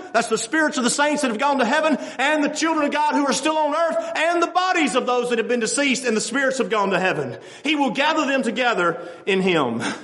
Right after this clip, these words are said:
Now he repeats this. This is very important. There's really only one of the terms here that he repeats. "In whom we have also obtained an inheritance, being predestinated according to the purpose of him who worketh all things after the counsel of his own will."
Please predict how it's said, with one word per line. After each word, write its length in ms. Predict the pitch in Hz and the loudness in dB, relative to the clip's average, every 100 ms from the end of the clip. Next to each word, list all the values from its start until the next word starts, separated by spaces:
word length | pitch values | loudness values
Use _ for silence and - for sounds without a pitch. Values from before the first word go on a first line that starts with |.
| - - _ _ _ _ _ _ _ _ | -18 -20 _ _ _ _ _ _ _ _
Now 100 | 156 | 0
he 100 | 170 | 2
repeats 440 | 165 165 226 175 | 2 2 0 0
this. 300 | 160 139 117 | 0 0 0
This 100 | 147 | -6
is 60 | 139 | -6
very 200 | 139 208 | 0 0
important. 400 | 196 - 143 - - - - - - - _ _ _ _ _ _ _ _ _ _ | 0 0 0 0 -8 -16 -18 -18 -20 -20 _ _ _ _ _ _ _ _ _ _
There's 240 | - 139 | -4 -2
really 240 | 156 247 208 | 0 0 2
only 240 | 180 165 | 2 2
one 380 | 147 165 226 226 | 0 0 0 0
of 80 | 202 | -2
the 80 | 190 | -2
terms 420 | - 190 151 139 | 0 2 2 0
here 160 | 156 | 0
that 140 | 135 131 | 0 0
he 100 | 170 | -2
repeats. 640 | 147 139 147 123 - - - - - _ _ _ _ _ _ _ _ _ _ | -4 -2 -4 -4 -6 -12 -14 -20 -20 _ _ _ _ _ _ _ _ _ _
"In 120 | 160 151 | 0 2
whom 240 | 226 233 | 2 4
we 100 | 190 | 4
have 100 | 160 | 4
also 280 | 185 202 175 | 4 4 0
obtained 300 | 139 185 175 | 2 0 2
an 80 | 143 | 0
inheritance, 440 | 131 185 180 165 | 2 0 0 -2
being 260 | - 147 131 | 0 0 2
predestinated 760 | - 220 196 190 160 139 127 | 0 2 2 0 0 2 2
according 360 | 123 - 190 160 | -2 0 2 2
to 20 | |
the 60 | 127 | -2
purpose 320 | 175 175 135 | -2 -2 -4
of 80 | 135 | -4
him 180 | 160 156 | 0 0
who 100 | 131 | 2
worketh 320 | 143 147 139 | 2 0 0
all 140 | 143 | 2
things 240 | 143 135 131 | 2 -2 -2
after 160 | 131 | -4
the 60 | 120 | -6
counsel 340 | - 143 131 | -2 -2 -2
of 60 | 120 | -2
his 100 | 120 | 0
own 200 | 123 123 | 0 2
will." 200 | 120 | 0